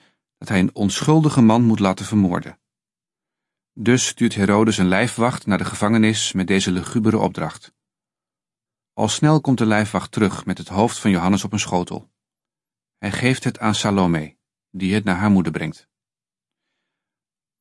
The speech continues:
Als de discipelen van Johannes horen wat er is gebeurd, komen ze om zijn lichaam weg te halen en te begraven. Daarna gaan ze het aan Jezus vertellen. Later hoort Herodes over Jezus, die mensen geneest en demonen uitdrijft.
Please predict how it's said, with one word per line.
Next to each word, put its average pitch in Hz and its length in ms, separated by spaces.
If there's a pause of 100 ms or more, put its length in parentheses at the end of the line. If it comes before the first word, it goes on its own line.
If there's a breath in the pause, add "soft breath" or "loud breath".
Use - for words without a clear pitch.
(140)
Als 101 260
de 107 120
discipelen 101 480
van 98 120
Johannes 98 340
horen 107 320
wat 98 140
er - 60
is - 100
gebeurd, 87 560 (540)
komen 110 340
ze 104 100
om 95 140
zijn 87 160
lichaam 92 320
weg 95 180
te - 100
halen 87 380
en 87 100
te - 100
begraven. 87 580 (840)
Daarna 92 320
gaan 92 260
ze - 80
het 87 100
aan 101 100
Jezus 90 360
vertellen. 78 460 (2000)
Later 110 460
hoort 110 200
Herodes 110 460
over 104 200
Jezus, 98 640
die 92 200
mensen 101 420
geneest 85 500
en 92 80
demonen 98 460
uitdrijft. 82 640